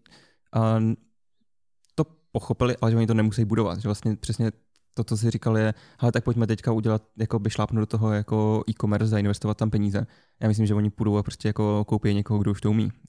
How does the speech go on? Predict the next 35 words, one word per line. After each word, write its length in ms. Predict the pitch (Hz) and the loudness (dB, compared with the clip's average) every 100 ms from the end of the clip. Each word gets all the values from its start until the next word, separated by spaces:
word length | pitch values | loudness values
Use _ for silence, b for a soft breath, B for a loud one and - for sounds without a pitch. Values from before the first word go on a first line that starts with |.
| 110 | -4
že, 300 | 104 101 104 | 0 0 0
že 120 | 101 | 0
to 60 | 104 | 0
bude 100 | 107 | 0
pro 140 | 107 | 0
ně 120 | 107 | 2
o 80 | 104 | 0
dost 160 | 104 110 | 0 0
jednodušší, 360 | 104 104 - | 0 0 0
než 160 | 107 - | -2 -2
teďka 320 | 120 - 107 B B B B | -4 -2 -4 B B B B
tam 160 | 113 110 | 0 0
jako 220 | 107 107 _ _ _ _ _ | 0 -2 _ _ _ _ _
celý 200 | - 113 | 0 0
tenhle 200 | 110 113 | 2 2
ten 160 | 110 107 | 2 0
korporát 480 | 110 - 110 104 | 0 0 0 0
nějakým 240 | 107 104 107 | 0 -2 -4
způsobem 320 | - 113 104 | -6 -2 0
jako 360 | 104 - 110 110 | 0 0 0 0
přetvářet 880 | - 107 107 101 104 107 107 107 - | -2 -4 -4 -2 0 0 2 0 -2
a, 280 | 110 107 101 | -2 0 0
a 120 | 104 | 0
dělat 140 | 107 | 0
něco 180 | 104 107 | 0 0
jiného. 260 | 107 104 104 | 0 0 -2
Tak 120 | 104 - _ - | -6 -12 _ -8
to, 100 | 113 | -4
co 120 | 110 | -2
nám 80 | 104 | -2
podle 160 | 107 | 0
mě 100 | 104 | 0
poslední 440 | 104 107 110 104 107 | 0 -2 0 2 2
měsíci, 580 | 104 - 95 - 101 B B - | 2 -2 -6 -4 -4 B B -4
měsíce 560 | 110 - - - 110 | -2 -4 -6 0 0